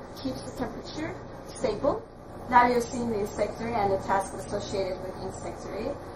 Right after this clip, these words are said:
The mosquitoes raised here in this insectary support several projects. Uh, those are the photonic fence tracking and dosing,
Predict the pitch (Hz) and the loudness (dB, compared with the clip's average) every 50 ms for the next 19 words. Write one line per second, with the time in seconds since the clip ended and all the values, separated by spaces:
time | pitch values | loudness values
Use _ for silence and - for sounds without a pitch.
0 | - - - - 220 226 226 226 - - 269 269 262 - 233 202 208 214 202 202 | -10 -8 -4 -2 0 0 0 0 -2 -2 -4 -2 2 6 6 8 8 6 4 2
1 | 220 214 214 220 214 - - - 233 233 226 220 208 202 202 202 214 220 - 214 | 0 2 0 0 0 -4 -8 -6 -4 -2 0 2 2 2 2 0 -2 -2 -4 -4
2 | 202 196 - - 190 - - - 190 185 185 190 - - 196 190 - 190 185 180 | -6 -4 -4 -4 -4 -4 -4 -6 -6 -6 -6 -6 -6 -8 -8 -6 -2 0 0 0
3 | 180 - - 202 190 202 190 185 180 - - 202 196 190 185 - 202 220 - - | 0 -2 -4 -4 -2 0 0 -2 0 2 6 6 6 6 6 4 0 -2 -2 -4
4 | - - - - - - - - - - - - 208 214 208 202 208 208 202 - | -8 -8 -8 -8 -10 -10 -10 -10 -12 -6 0 4 4 6 6 6 4 4 2 2
5 | 233 220 208 - 214 202 202 196 196 196 190 190 185 190 190 - 202 202 - 220 | 2 2 2 4 4 6 8 10 10 8 8 6 4 0 -2 -2 -2 -4 0 0
6 | 208 208 196 - - - 202 202 202 202 202 - - - - - 202 196 196 - | 0 0 0 -2 -2 0 2 2 4 2 0 -2 -6 -8 -4 -2 0 0 0 0
7 | - - 214 202 190 190 190 190 190 180 180 180 - 220 226 262 311 320 | -2 -4 -2 -2 -2 -2 -2 2 4 6 6 4 2 -2 0 0 0 0